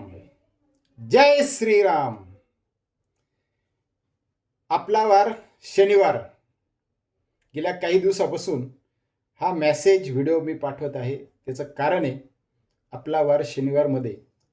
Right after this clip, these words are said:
तीन महत्त्वाचे मुद्दे आहेत. त्याच्यामध्ये पहिला मुद्दा येतो धर्मासाठी.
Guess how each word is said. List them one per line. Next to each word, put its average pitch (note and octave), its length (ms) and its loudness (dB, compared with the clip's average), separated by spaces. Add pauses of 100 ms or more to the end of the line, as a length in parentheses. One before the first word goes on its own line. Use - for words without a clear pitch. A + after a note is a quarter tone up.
(340)
तीन F#3 200 -4
महत्त्वाचे D3+ 480 -6
मुद्दे C3 300 -4
आहेत. C3 220 -2 (600)
त्याच्यामध्ये C3+ 400 -4
पहिला C#3 440 -2
मुद्दा C3 260 -4
येतो B2+ 400 -4 (200)
धर्मासाठी. D3 640 0